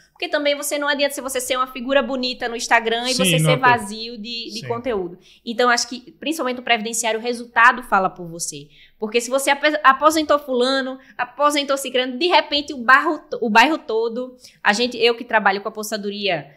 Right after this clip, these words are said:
Speaker 1: por exemplo, atendo um, um cliente que é de um hospital determinado de Recife, de repente o colega dele,
Speaker 2: Se
Speaker 1: o irmão dele,
Speaker 2: aposentou ele, vai vir todo mundo.
Speaker 1: vai
Speaker 2: Isso
Speaker 1: vir
Speaker 2: aí,
Speaker 1: todo mundo.
Speaker 2: isso é verdade.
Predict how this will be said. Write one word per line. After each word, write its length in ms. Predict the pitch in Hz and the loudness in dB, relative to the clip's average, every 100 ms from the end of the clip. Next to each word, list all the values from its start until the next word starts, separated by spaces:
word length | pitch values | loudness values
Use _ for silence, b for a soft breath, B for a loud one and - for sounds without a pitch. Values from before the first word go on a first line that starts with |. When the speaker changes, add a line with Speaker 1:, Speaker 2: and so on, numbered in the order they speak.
| b - | b -6
Speaker 1:
por 100 | 196 | -4
exemplo, 300 | 202 190 214 | -2 0 0
atendo 480 | 214 269 302 294 277 262 | 4 4 4 0 -4 -6
um, 800 | 254 247 247 240 226 214 190 196 214 | -8 -6 -8 -8 -6 -4 -6 -6 -10
um 40 | |
cliente 520 | 214 247 233 247 254 | -4 -2 0 0 -4
que 180 | - 233 | -8 0
é 120 | 220 | 0
de 80 | 220 | 0
um 80 | 240 | -4
hospital 460 | 240 254 247 214 | -6 -8 2 2
determinado 480 | 214 220 220 202 196 | 2 -6 -6 -4 -2
de 60 | 233 | 0
Recife, 640 | 233 240 254 262 370 _ _ | 0 -2 -6 -8 -12 _ _
de 80 | 269 | 0
repente 420 | 359 330 294 294 | 2 2 0 -4
o 40 | - | -2
colega 400 | 269 277 269 214 | 2 4 2 4
dele, 160 | 254 | 4
Speaker 2:
Se 100 | 180 | 6
Speaker 1:
o 40 | 185 | 4
irmão 160 | 269 196 | 4 2
dele, 200 | 190 196 | 4 4
Speaker 2:
aposentou 280 | 196 185 | 2 2
ele, 160 | 185 202 | 2 0
vai 180 | 196 185 | -4 -6
vir 140 | 180 | -8
todo 260 | 180 202 208 | -8 -6 -6
mundo. 220 | 147 131 | -6 0
Speaker 1:
vai 120 | 220 | 2
Speaker 2:
Isso 80 | 226 | 4
Speaker 1:
vir 60 | 143 | 2
Speaker 2:
aí, 60 | 143 | 0
Speaker 1:
todo 300 | 220 220 247 | 0 -2 -2
mundo. 160 | 240 214 | -4 -2
Speaker 2:
isso 180 | 180 | -4
é 80 | 139 | -4
verdade. 460 | 147 156 131 120 | -4 -6 -6 -8